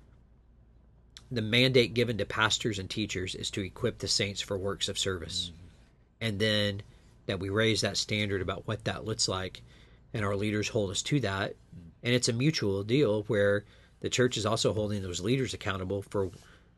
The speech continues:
Speaker 1: teaching the word and for preaching the word and for being gospel driven and centered and those types of things.
Speaker 2: Yeah.
Speaker 1: So, um, this is kinda,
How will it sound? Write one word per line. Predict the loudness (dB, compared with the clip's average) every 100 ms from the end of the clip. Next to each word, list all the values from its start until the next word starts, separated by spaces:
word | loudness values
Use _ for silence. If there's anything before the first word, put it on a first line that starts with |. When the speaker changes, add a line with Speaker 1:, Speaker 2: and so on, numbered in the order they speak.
| -2
Speaker 1:
teaching | 0 2 0
the | 0
word | 2 4 4 2
and | -4
for | -6
preaching | -6 -2 0 0 -2
the | -2
word | 0 0 0
and | -4 -6
for | -2 0 -2 -6 -20 -20 _ -4
being | -4
gospel | 0 2 2 2 2 2 2 0
driven | -4 0 2 2
and | -2 -2
centered | 0 0 0 -2
and | -2
those | -2 0
types | 0 0
of | -4
things. | -4 -4 -4 -6 -10
Speaker 2:
Yeah. | -12 -12 -12 -2
Speaker 1:
So, | 4 6 6 2 -6 -12 -18 -10
um, | 0 2 4 2 -2 -8 -10 -12 -20 -20 -20 -20 _ _
this | 2 4
is | 4
kinda, | 6 6 6